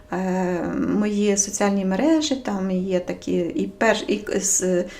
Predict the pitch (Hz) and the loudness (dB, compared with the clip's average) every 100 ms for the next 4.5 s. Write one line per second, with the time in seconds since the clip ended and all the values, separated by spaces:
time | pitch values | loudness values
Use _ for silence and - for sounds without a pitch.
0 | - - 240 240 254 233 220 208 - - | -18 -2 4 8 8 8 4 2 2 6
1 | 330 330 302 277 262 247 247 240 226 214 | 8 8 10 8 8 2 2 2 2 0
2 | 202 - 233 226 208 208 202 202 202 202 | -2 -2 -2 0 0 4 4 2 0 0
3 | 190 208 202 208 208 202 208 185 185 208 | 0 0 0 2 2 2 2 2 0 -2
4 | - 190 190 180 180 | 0 2 2 2 0